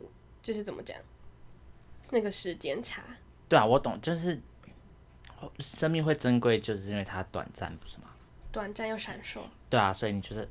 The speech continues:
Speaker 2: 也不一定闪烁，要看你，你个人造化，好不好？<laughs> 但就是，只-，就是会因为短暂，所以你会
Speaker 1: 想要去珍惜。
Speaker 2: 对，你会想要去珍惜，跟想要在这段时间尽力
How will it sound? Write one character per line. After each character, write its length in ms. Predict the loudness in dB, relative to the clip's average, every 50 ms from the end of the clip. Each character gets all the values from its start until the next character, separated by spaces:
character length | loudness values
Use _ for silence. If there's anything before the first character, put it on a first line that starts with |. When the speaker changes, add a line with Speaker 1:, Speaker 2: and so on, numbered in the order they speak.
| -10 -8
Speaker 2:
也 100 | -8 -6
不 160 | -6 -4 -4
一 20 | -4
定 80 | -4
闪 160 | -6 -6 -8 -12
烁， 120 | -10 -8 -8
要 100 | -8 -8
看 160 | -8 -8 -8
你， 100 | -8 -10 -12 -10 -8 -6 -6
你 80 | 4 8
个 140 | 10 10
人 160 | 10 8 6 4
造 240 | 4 4 6 4
化， 220 | 4 4 4 2 4
好 80 | 2 4
不 60 | 6
好？ 280 | 6 6 6 6 2 0 -2 0 2 2 2
<laughs> 280 | 2 0 -2 -4 0 2
但 180 | 4 6 6
就 80 | 6 6
是， 360 | 6 8 8 8 8 6 2 -4 -10 -14 -14 -16 -4 0
只-， 180 | 0 0 0 0 2
就 140 | 4 4 6
是 120 | 6 4
会 400 | 4 6 8 10 10 10 8 4 2
因 180 | 2 4 6 8
为 140 | 8 8 8
短 220 | 6 4 4 4
暂， 140 | 4 2 2
所 140 | 2 2 2
以 80 | 2
你 160 | 2 2 0
会 320 | 2 4 4 4 4 2 0 -4 -12 -20 -16 -4
Speaker 1:
想 160 | 0 2 2
要 60 | 2
去 100 | 0 -2
珍 300 | -2 0 0 0 0 -2
惜。 140 | 2 8 8
Speaker 2:
对， 100 | 10 10
你 80 | 10
会 60 | 8 8
想 120 | 8 8
要 80 | 8 8
去 40 |
珍 200 | 8 8 8 6
惜， 160 | 6 2 0 4
跟 200 | 6 6 6 6
想 180 | 4 4 4 4
要 200 | 4 2 2 2
在 180 | 2 2 2
这 100 | 4 4
段 120 | 4 4 2
时 200 | 0 0 0 0
间 240 | 2 0 0 -2 -4 -6 -10 -14 -16 -18 -18 -20 -20 -14 -8
尽 260 | -4 -2 -2 0 0 0
力 260 | 0 0 -2 -4